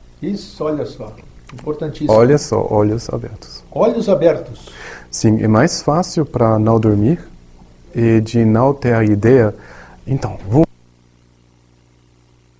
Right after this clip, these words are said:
Speaker 2: meditar, vou num lugar silencioso, vou me fechar do mundo." Mas essa ideia não é essa. Porque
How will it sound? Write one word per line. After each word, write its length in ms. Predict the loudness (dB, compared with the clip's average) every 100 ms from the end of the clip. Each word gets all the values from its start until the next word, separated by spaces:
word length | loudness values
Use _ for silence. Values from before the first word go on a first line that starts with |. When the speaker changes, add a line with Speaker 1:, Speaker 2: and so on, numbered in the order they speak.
| _ _ _ _ 0
Speaker 2:
meditar, 540 | 2 0 0 0 -2 -4 -16 -18 -20 -20 -20 -10
vou 360 | -6 2 4 6
num 120 | 4
lugar 420 | 2 2 4 2
silencioso, 880 | 0 -2 -2 -2 2 4 4 2 -2 -6 -16 -14 -14 -6
vou 200 | 0 4
me 160 | 4
fechar 580 | 2 -2 -2 -2 2 2
do 140 | 4 4
mundo." 500 | 6 6 6 4 2 -14 -18 -20 -20 -8 0
Mas 240 | 0 0 -10 -18 -20 -10
essa 340 | -2 0 4 4
ideia 280 | 6 4
não 200 | 4 4
é 120 | 4 2
essa. 300 | 0 -4 -8 -12 -20 -20 -20 -20 -20 -20 -20 -20 -20 -20 -4
Porque 460 | -2 2 2 2